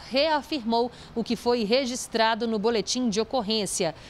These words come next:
de que durante a operação no aglomerado Morro da Vaca, em Belo Horizonte, militares foram acionados por frequentadores de um bar, pois um indivíduo armado ameaçava as pessoas.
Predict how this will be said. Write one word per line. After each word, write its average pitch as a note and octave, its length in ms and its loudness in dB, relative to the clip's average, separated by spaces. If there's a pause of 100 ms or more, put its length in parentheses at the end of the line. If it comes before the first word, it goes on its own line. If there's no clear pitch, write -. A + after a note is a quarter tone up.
(120)
de F#3+ 80 -2
que C#4+ 100 -2
durante C#4 400 0
a D4 80 4
operação A#3+ 520 0
no A#3 80 0
aglomerado G#3 500 2
Morro B3 300 2
da G3 160 2
Vaca, G#3+ 360 2
em G#3 80 0
Belo F#3 200 2
Horizonte, G#3 520 -2 (280)
militares C4 520 2
foram D#4 220 0
acionados A3+ 580 0
por A3 200 -4
frequentadores G3 920 0
de G#3+ 80 -2
um C#4+ 120 2
bar, G3 260 4 (420)
pois C4 300 4
um D4 100 2
indivíduo A#3+ 720 2
armado A3+ 680 2
ameaçava B3 680 2
as B3+ 120 0
pessoas. G#3 760 0